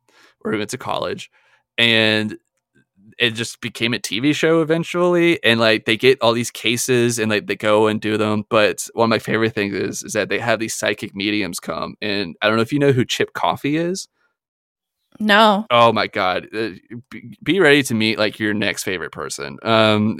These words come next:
Speaker 1: <laughs>
Speaker 2: Okay.
Speaker 1: he is, uh, he's, like, a psychic medium, and he is this, uh, like, middle, in the show, I, I think he's, like, in his sixties now, but, like, in the show, he's, like, this middle-aged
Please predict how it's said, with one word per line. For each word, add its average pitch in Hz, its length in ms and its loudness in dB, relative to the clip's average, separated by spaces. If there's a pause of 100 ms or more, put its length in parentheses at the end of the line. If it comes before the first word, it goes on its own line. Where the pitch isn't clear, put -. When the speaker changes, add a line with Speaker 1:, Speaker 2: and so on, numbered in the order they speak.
(100)
Speaker 1:
<laughs> - 140 2
Speaker 2:
Okay. 247 420 4 (800)
Speaker 1:
he 156 300 6
is, 135 580 4
uh, 117 280 6
he's, 127 160 4
like, 135 120 4
a 123 80 2
psychic 117 420 0
medium, 107 520 0 (160)
and 107 360 2
he 110 180 0
is 110 220 2
this, 226 240 -4
uh, 87 420 -4
like, 92 160 -6
middle, 123 360 2 (180)
in 151 140 2
the 135 80 4
show, 104 580 0
I, 80 280 -8 (140)
I - 40 -10
think 123 140 -8
he's, 127 120 -6
like, 120 100 -4
in 104 80 -6
his - 120 -8
sixties - 580 -10
now, 80 400 -12
but, 85 80 -6
like, 78 180 -8 (400)
in 110 60 -8
the 120 80 2
show, 123 300 4
he's, 123 120 4
like, 113 120 0
this 113 120 -2
middle-aged 110 760 0